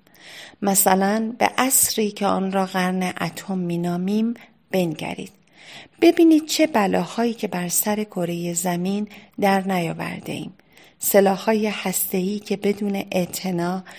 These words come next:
و احساس همبستگی به مجموعه و کلیت جهان ساخته‌ایم. آیا این گونه اعمال همچون عمل سلول بیمار نیستند که همه چیز را حریصانه ببلعند؟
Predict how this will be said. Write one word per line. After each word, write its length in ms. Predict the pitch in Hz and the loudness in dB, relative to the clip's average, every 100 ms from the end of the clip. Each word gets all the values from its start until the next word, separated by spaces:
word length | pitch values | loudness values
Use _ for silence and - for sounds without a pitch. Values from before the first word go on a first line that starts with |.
| - - | -20 -2
و 40 | 202 | 2
احساس 640 | 196 190 - - 240 - | 4 2 -2 -2 -2 0
همبستگی 880 | 208 175 180 170 175 - - 180 190 | -2 -4 -6 -4 -4 -4 -4 -4 -2
به 140 | 185 185 | -2 -2
مجموعه 840 | 175 180 180 - 180 - 214 214 214 - - - | -4 -6 -6 -8 -8 -4 -4 -4 -8 -18 -20 -2
و 60 | 185 | -2
کلیت 640 | 185 202 180 196 220 226 | 0 -2 -2 0 -2 0
جهان 640 | 220 - 175 156 190 185 185 - _ | -4 -2 -6 -4 -6 -6 -8 -16 _
ساخته‌ایم. 760 | - - 160 - - - 185 - _ _ _ - - _ | -4 -2 -4 -10 -10 -8 -8 -12 _ _ _ -20 -20 _
آیا 240 | 247 269 262 269 | 4 6 4 4
این 200 | 285 302 | 4 4
گونه 320 | 214 180 165 - | 2 -2 -2 -4
اعمال 540 | 175 170 175 175 175 | -6 -4 -4 -4 -6
همچون 600 | 170 214 202 - 277 269 - | -6 -4 -2 -2 -2 -2 0
عمل 360 | 196 180 175 | -2 -2 -4
سلول 640 | 175 - 190 170 180 170 170 | -2 0 0 -2 -4 -4 -6
بیمار 560 | 170 175 180 180 190 | -6 -6 -4 -2 -4
نیستند 800 | 202 208 240 - - 190 180 180 - - - - | -4 -2 -2 -2 -2 -4 -4 -8 -14 -18 -18 -12
که 120 | - | -2
همه 320 | 180 185 185 190 | -2 0 -2 -4
چیز 480 | - 185 180 175 - | -6 -6 -4 -6 -4
را 120 | 175 | -4
حریصانه 840 | 165 - 180 175 - - 175 175 | -4 -6 -4 -4 -4 -4 -6 -6
ببلعند؟ 880 | 170 170 170 170 - 175 180 185 | -6 -6 -6 -10 -8 -8 -8 -10